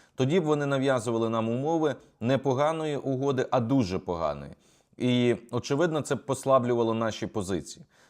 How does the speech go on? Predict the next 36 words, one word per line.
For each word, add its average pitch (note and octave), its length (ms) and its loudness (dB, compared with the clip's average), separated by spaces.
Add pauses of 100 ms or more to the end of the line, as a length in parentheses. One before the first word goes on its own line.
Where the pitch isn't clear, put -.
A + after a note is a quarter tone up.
Тому B2+ 180 0
активи — D#3 460 0
це - 180 -2
й C#3+ 40 0
посилення A2+ 640 -2 (220)
позиції, G2+ 600 -2
попри A2 420 -2
все. - 380 -4 (640)
А, G#2 500 2
але, C#3+ 260 2
звичайно, E3 580 -2
видно, C3+ 360 0
що A2 360 0 (320)
європейці C#3 1080 2
є A#2 440 2 (180)
певні A#2 320 4
такі G#2 260 -6
підводні A2+ 500 -2
камені, D3+ 540 -2 (360)
і A#2+ 100 2
вони D3 220 4
побачили B2+ 600 2
все C#3+ 240 -2
ж - 100 -10
таки, A#2+ 220 -4
що G#2+ 180 -4
треба, A2+ 360 2
вони B2+ 200 -2
поба-, C3 320 2
не D3+ 140 -2
бачать B2+ 460 2
загрози G#2+ 420 -2
від G#2+ 180 -4
Росії, D#3+ 400 -2
реально A#2 380 0
бачать, D3 440 -2